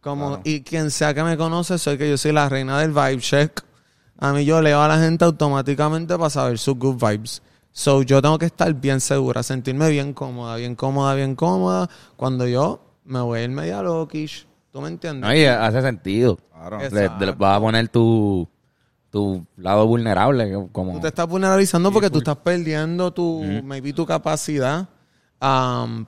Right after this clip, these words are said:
Speaker 1: pero también te estás abriendo a otras cosas.
Speaker 2: Ujú.
Speaker 1: A mí me encanta hablar con gente cuando estamos en mall o algo así. Conversaciones bien ricas y bien sanadoras. Muchas confesiones, mucho ojo, mucho ojo.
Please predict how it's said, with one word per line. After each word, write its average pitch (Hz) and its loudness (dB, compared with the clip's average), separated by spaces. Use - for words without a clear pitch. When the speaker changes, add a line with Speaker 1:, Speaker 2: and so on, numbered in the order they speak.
Speaker 1:
pero 143 2
también 139 -2
te 175 0
estás 143 -2
abriendo 139 -2
a 135 -4
otras 127 -8
cosas. 156 -10
Speaker 2:
Ujú. 107 -20
Speaker 1:
A 143 -10
mí 143 -8
me 156 -4
encanta 165 -4
hablar 135 -4
con 147 -2
gente 135 -2
cuando 131 -8
estamos 123 -6
en 135 -6
mall 123 -6
o 131 -2
algo 131 -2
así. 135 -2
Conversaciones 131 0
bien 143 2
ricas 139 0
y 139 0
bien 135 -2
sanadoras. 135 0
Muchas 131 -4
confesiones, 147 -2
mucho 127 0
ojo, 135 4
mucho 127 0
ojo. 139 2